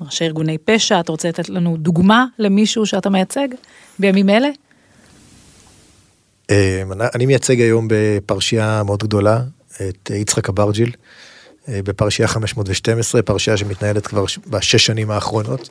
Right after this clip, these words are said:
Speaker 2: אחת הפרשיות הגדולות ש-, במדינת ישראל.
Speaker 1: אז אני רוצה לשאול אותך, עם כל הניסיון הזה שלך, אם חגי פליסיאן הוא לא הרוצח, מי הרוצח? מי? מי רצח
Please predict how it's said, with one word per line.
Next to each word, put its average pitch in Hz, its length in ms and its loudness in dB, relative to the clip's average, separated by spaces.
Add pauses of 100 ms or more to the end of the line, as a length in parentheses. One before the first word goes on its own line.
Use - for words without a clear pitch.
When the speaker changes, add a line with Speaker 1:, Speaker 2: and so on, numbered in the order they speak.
Speaker 2:
אחת - 180 -4
הפרשיות 127 380 2
הגדולות 113 520 4
ש-, - 100 -4
במדינת 110 640 -2
ישראל. 98 280 -4
Speaker 1:
אז 240 120 2
אני 285 140 2
רוצה 269 200 -2
לשאול 208 200 -2
אותך, 202 140 -6
עם 180 120 -2
כל 220 200 0
הניסיון 170 420 -2
הזה 175 160 -2
שלך, 180 300 -4 (720)
אם 190 100 0
חגי 190 200 0 (160)
פליסיאן 185 480 -2
הוא 170 80 2
לא 170 80 4
הרוצח, 160 580 -2
מי 226 160 6
הרוצח? 269 540 2 (560)
מי? 247 160 4 (180)
מי 247 140 2
רצח 247 500 0